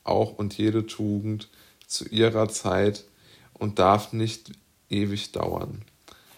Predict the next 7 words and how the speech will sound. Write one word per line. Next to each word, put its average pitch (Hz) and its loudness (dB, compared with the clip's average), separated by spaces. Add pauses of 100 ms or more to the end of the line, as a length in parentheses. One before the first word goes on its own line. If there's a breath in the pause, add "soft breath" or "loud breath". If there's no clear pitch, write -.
(160 loud breath)
Es - -6
muss 147 -2
das 107 -4
Herz 120 4
bei 104 -2
jedem 104 0
Lebensrufe 110 -4